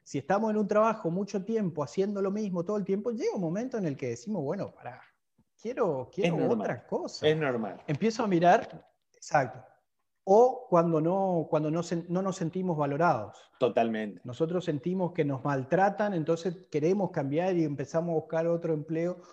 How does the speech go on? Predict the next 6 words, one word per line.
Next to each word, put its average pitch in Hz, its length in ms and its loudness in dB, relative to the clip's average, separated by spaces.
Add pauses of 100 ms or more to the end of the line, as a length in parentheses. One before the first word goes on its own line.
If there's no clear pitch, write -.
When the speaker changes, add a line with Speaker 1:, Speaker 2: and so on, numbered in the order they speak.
(240)
Speaker 1:
O 220 500 4
cuando 156 260 2
sentimos 185 480 -4
que 160 140 2
no 175 200 2
crecemos, 165 640 2